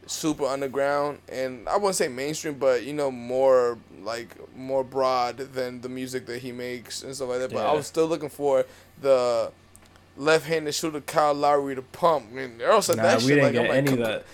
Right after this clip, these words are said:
Speaker 1: I ain't get none of that." I'm like, uh, what he said, um, I looked back at it and said, "Why, why you catch on my chucks?"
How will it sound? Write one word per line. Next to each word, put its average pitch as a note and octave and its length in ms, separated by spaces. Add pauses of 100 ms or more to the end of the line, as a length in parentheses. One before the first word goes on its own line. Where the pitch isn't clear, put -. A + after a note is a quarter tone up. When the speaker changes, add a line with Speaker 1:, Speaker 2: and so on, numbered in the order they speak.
(120)
Speaker 1:
I G3+ 120
ain't C4 100
get B2 140
none B3+ 200
of D#3+ 120
that." C3 240
I'm D3 160
like, C#3 200 (300)
uh, C#3+ 320
what D#3+ 180
he F#3 80
said, F#3+ 320
um, C3 380
I B2 60
looked D3 240
back C#3 240
at C#3+ 160
it C#3 80
and C#3 100
said, C3+ 260 (120)
"Why, C3+ 680 (120)
why C3 500
you C3 220
catch C#3+ 320
on C#3 80
my A#2+ 140
chucks?" - 600